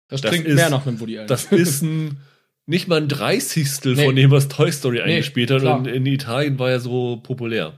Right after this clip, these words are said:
Speaker 2: Aber dein Fact ist schon sehr lustig, auch wenn du geschummelt hast.
Speaker 1: Ja, ist geschummelt, aber Richard Donner hat auch geschummelt, also ist nur fair. <laughs> So,
Speaker 2: Ich
Speaker 1: finde
Speaker 2: hätte
Speaker 1: ich.
Speaker 2: ja fast vermutet, du nimmst was anderes. Ich habe natürlich auch parallel recherchiert.
Speaker 1: Klar.
Speaker 2: Und ich habe gedacht, du gehst nach Deutschland.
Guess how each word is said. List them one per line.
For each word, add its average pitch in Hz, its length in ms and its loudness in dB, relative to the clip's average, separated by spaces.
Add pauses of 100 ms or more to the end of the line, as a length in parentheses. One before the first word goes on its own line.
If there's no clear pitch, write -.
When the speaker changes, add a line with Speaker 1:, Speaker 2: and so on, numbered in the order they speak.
Speaker 2:
Aber 135 180 0
dein 165 200 0
Fact 165 320 -2
ist 139 80 -4
schon 139 160 2
sehr 113 100 2
lustig, 104 460 -6
auch 120 100 -4
wenn 131 120 4
du 127 60 4
geschummelt 107 440 -6
hast. 78 220 -10 (200)
Speaker 1:
Ja, 175 220 0 (180)
ist 233 220 -6
geschummelt, 240 500 0
aber 185 180 2
Richard 185 280 2
Donner 196 180 2
hat - 140 -6
auch - 160 -4
geschummelt, 131 440 0
also 127 140 -4
ist 151 160 -2
nur 139 80 2
fair. 139 300 -4 (100)
<laughs> 135 120 -10
So, 156 60 2
Speaker 2:
Ich 139 60 0
Speaker 1:
finde 135 240 2
Speaker 2:
hätte 185 180 4
Speaker 1:
ich. 170 60 4
Speaker 2:
ja 160 80 4
fast 143 280 -2 (180)
vermutet, 143 420 2
du 135 60 4
nimmst 117 240 0
was 92 100 -4
anderes. 147 320 0
Ich - 80 -8
habe 120 120 -2
natürlich 110 280 -4
auch 165 240 2
parallel 85 440 -4
recherchiert. 87 600 -8
Speaker 1:
Klar. 123 240 -2 (320)
Speaker 2:
Und 123 120 0
ich 143 120 4
habe 165 100 2
gedacht, 139 320 2
du 139 80 4
gehst 127 240 2
nach 95 120 -4
Deutschland. 131 720 0